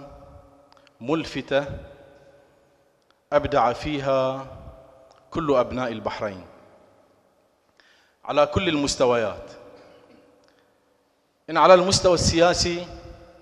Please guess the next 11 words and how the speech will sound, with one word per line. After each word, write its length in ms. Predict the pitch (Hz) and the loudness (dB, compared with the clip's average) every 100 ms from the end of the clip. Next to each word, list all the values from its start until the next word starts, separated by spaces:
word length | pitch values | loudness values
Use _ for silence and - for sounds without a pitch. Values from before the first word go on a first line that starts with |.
| _ _ _ _ _ _ _ _ _ _ | _ _ _ _ _ _ _ _ _ _
فهناك 560 | - 131 139 151 151 160 | -8 -4 0 2 2 2
إبداع 800 | 139 127 - 151 139 147 147 147 151 - - - - - - - _ _ _ _ _ _ _ _ - | 0 2 8 8 8 6 2 -4 -10 -16 -20 -20 -20 -20 -20 -20 _ _ _ _ _ _ _ _ -8
في 200 | - 151 | -2 0
قيادة 580 | 156 156 190 175 165 | 2 6 8 6 2
المشهد 420 | 160 165 175 165 147 | 0 2 2 0 0
السياسي 720 | - 151 143 135 165 160 180 - - - - - _ _ _ _ _ _ _ _ _ _ _ _ _ _ _ _ _ _ _ _ _ _ 131 | 0 6 6 6 0 -4 -6 -16 -20 -20 -20 -20 _ _ _ _ _ _ _ _ _ _ _ _ _ _ _ _ _ _ _ _ _ _ -8
وفي 240 | 123 156 | -2 -2
قيادة 580 | 156 156 175 190 175 170 | 2 8 10 10 8 4
الحراك 460 | 151 165 165 170 | 2 4 4 4
السياسي 800 | 160 - 156 151 143 165 170 175 | -2 -2 4 4 4 -2 -4 -6
برمته، 600 | 147 156 180 147 120 117 | -6 -2 0 0 -2 -4